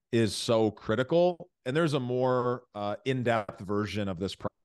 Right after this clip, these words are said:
process that I do with clients. But the simplest version is, you know, what are you spending every single month right now to live? Like, what are your current monthly expenses?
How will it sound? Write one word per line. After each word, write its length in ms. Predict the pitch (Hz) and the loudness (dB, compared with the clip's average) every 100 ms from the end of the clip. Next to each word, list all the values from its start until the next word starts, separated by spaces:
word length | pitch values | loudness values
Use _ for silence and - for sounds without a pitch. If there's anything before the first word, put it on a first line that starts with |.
| - | -6
process 380 | 92 - 95 - | -6 -4 -6 -4
that 100 | 92 | -4
I 60 | |
do 120 | 87 | -2
with 140 | 92 - | -6 -6
clients. 380 | 104 101 92 - | -4 -2 -4 -6
But 160 | 101 | -4
the 80 | 107 | -4
simplest 420 | - 196 160 104 | -2 0 2 0
version 320 | 98 104 101 | 0 -2 -2
is, 220 | 104 95 - _ - - | -6 -8 -12 _ -20 0
you 60 | |
know, 80 | 117 | 4
what 180 | 113 139 | 6 6
are 40 | |
you 120 | 151 131 | 4 2
spending 680 | - 120 120 113 110 104 _ _ | 0 0 2 0 -2 -6 _ _
every 200 | 117 120 | 0 0
single 260 | - 110 101 | -2 -4 -2
month 300 | 101 98 98 | -2 -4 -2
right 180 | 95 | -4
now 180 | 95 90 | -4 -6
to 60 | 90 | -6
live? 340 | 85 67 - _ | -8 -10 -14 _
Like, 160 | 107 101 | -8 0
what 160 | 120 131 | 2 2
are 100 | 123 | 2
your 160 | 120 | 0
current 280 | 110 110 104 | -2 -6 -4
monthly 280 | 98 95 92 | -6 -6 -6
expenses? 680 | 85 - 78 - - - | -8 -12 -12 -12 -16 -20